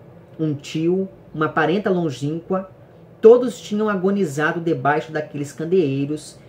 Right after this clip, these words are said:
que rangiam ao descer nas correntes de ferro. Todos tinham exalado o último suspiro com as mãos recurvas agarradas ao cortinado de pano escuro.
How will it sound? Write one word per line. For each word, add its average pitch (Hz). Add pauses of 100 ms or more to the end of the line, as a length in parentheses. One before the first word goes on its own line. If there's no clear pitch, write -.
(180)
que 196
rangiam 208
ao 185
descer 180
nas 175
correntes 147
de 160
ferro. 127 (800)
Todos 240
tinham 202
exalado 175
o 160
último 202
suspiro 196 (380)
com 202
as 202
mãos 170
recurvas 202
agarradas 165
ao 160
cortinado 160
de 156
pano 160
escuro. 123